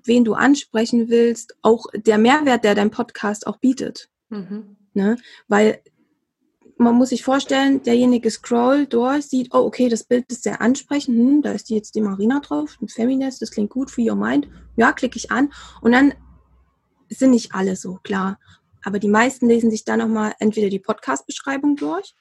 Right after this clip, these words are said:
Speaker 2: Mhm.
Speaker 1: Wenn die zu lang ist, hö-, hören sie sich die Trailer-Episode an.
Speaker 2: Ja.
Speaker 1: Ne? Und, und dann die, und dann gu-, überlegen sie, okay,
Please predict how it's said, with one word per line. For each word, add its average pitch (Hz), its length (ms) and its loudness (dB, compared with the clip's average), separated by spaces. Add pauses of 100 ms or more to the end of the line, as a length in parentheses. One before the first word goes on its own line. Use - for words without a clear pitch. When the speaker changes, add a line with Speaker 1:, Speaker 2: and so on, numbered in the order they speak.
Speaker 2:
Mhm. 196 100 -16
Speaker 1:
Wenn 226 120 2
die 226 100 2
zu 240 160 -6
lang 226 240 4
ist, 311 180 -2
hö-, 254 220 2
hören 247 200 2
sie 226 100 -6
sich 226 160 -8
die 214 120 -8
Trailer-Episode 262 880 -4
an. 294 200 0 (680)
Speaker 2:
Ja. 208 120 4 (280)
Speaker 1:
Ne? 233 280 -4 (760)
Und, 254 380 2 (300)
und 247 140 4
dann 262 140 4
die, 247 200 -4 (440)
und 254 80 0
dann 254 200 2
gu-, - 180 -12
überlegen 233 420 2
sie, 208 60 -6
okay, 302 420 -2